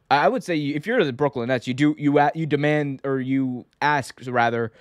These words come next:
for the just straight-up trade right now. And by the time the All-Star game comes around, by the time the trade deadline comes around, you got everything figured out.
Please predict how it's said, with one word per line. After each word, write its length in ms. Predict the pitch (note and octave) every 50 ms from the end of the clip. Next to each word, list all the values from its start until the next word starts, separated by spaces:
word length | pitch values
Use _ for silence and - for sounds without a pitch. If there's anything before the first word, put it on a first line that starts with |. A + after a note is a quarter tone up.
| - _ _
for 260 | _ - - C#3+ C#3 B2+
the 120 | C3 B2+
just 200 | A#2+ B2+ B2+ -
straight-up 340 | - - C3 C3 B2+ A2+ -
trade 240 | - D3 C3 A#2 A2
right 240 | A#2+ C3 C3+ C3
now. 360 | A#2 A#2 A2+ A#2+ C3 D3+ D#3+ E3 - _ _ _ _ _ _ _ -
And 320 | - A#2+ B2 B2 A#2+ A#2 _ _ -
by 240 | A2+ A2+ A#2+ C#3
the 120 | C3+ B2+ A#2
time 240 | - C#3 C3+ D3+ D3
the 100 | C3 C3
All-Star 300 | C3+ C#3 - D#3 C#3+ C3+
game 180 | C#3 C3+ C3
comes 180 | C3+ C3 C3+ B2+
around, 300 | B2 B2 B2+ C#3 C#3+ C3
by 120 | B2 B2
the 60 | A#2
time 280 | B2 B2+ B2 B2+ B2+ A#2+
the 220 | B2 B2 A#2+ A#2+
trade 280 | A2+ - - C3+ B2+ C3+
deadline 340 | C#3 C3+ C3 C3+ C3+ C3 A#2+
comes 160 | C3+ B2 B2
around, 280 | B2+ C3 C3 C#3 C3 A#2
you 60 | A#2+
got 140 | D#3 D#3 C3
everything 240 | A2+ A2+ A2+ A2+
figured 300 | - - A#2 A2+ A#2 A#2
out. 260 | B2+ D3 F3 D3+ -